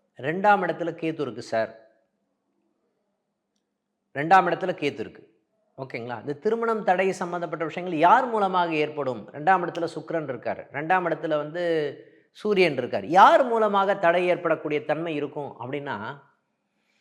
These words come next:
குடும்பமே தடையாக இருப்பதற்குண்டான காரணம் இருக்கா? ஏன்னா இருக்கு. ஏன்னா ஜாதகர் என்ன பண்ணுவாருன்னு பார்த்தீங்கன்னா, பணம், பணம், பணம்னு சொல்லிட்டு பணத்து பின்னாடியே ஓடிட்டு இருப்பார். ஆனா அந்த பணமாவது கரெக்டா வருமா அப்படின்னு பார்த்தீங்கன்னா,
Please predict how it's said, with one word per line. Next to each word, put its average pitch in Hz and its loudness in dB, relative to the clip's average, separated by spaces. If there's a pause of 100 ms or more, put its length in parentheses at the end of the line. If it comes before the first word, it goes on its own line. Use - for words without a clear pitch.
(280)
குடும்பமே 254 6
தடையாக 196 8
இருப்பதற்குண்டான 160 2
காரணம் 165 4
இருக்கா? 156 2
ஏன்னா 175 2
இருக்கு. 156 -2 (220)
ஏன்னா 240 6
ஜாதகர் 233 8
என்ன 208 4
பண்ணுவாருன்னு 175 4
பார்த்தீங்கன்னா, 147 -4 (500)
பணம், 202 2
பணம், 170 0
பணம்னு 147 -6
சொல்லிட்டு 139 -8
பணத்து 220 2 (100)
பின்னாடியே 175 -2
ஓடிட்டு 143 -2
இருப்பார். 90 -16 (1000)
ஆனா 247 8
அந்த 202 8
பணமாவது 269 8
கரெக்டா 214 6
வருமா 202 6
அப்படின்னு 185 -2
பார்த்தீங்கன்னா, 165 2